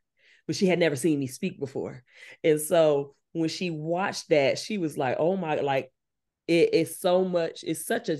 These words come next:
a difference when you can watch some, someone and see the preparation and see the, um, the, the wisdom and the knowledge that they have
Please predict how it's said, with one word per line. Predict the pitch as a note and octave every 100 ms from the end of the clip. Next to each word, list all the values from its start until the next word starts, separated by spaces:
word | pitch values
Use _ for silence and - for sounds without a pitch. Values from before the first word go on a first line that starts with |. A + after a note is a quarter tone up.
| -
a | C#3+ C#3+
difference | C3 D#3+ E3 C#3+ B2 - - _ _ _ _ _ _ _ _ _ -
when | D#3 D#3 D3
you | D#3+
can | F#3 D3+ C#3+ - -
watch | B2+ C3+ D#3 -
some, | - D3 C#3+ C3+
someone | - D#3+ D3 C#3 C#3 B2+ A2+ B2+ B2+ _ - _
and | C3+ D3
see | C#3+ - F#3+ F#3+ F3
the | D3
preparation | - E3 D3+ C3+ C3+ C#3+ C3 C3 A#2+ A#2+ -
and | C3+ C3+ C3
see | B2+ - F#3+ F3+ E3 D#3 _ _ _ -
the, | C3+ C#3+ C3+ C3 A#2+ -
um, | C3+ C3 B2+ B2 B2 - _ _ _ _ _ _ _ _ _
the, | D3 C#3+ C3+ C#3+
the | D3 C#3 C#3
wisdom | C3 B2+ D3 D#3+ D3+ C3+
and | B2+
the | A#2
knowledge | C3 C#3 D#3+ C3+ B2+
that | C3+
they | C#3
have | C#3 D3 C#3 A#2+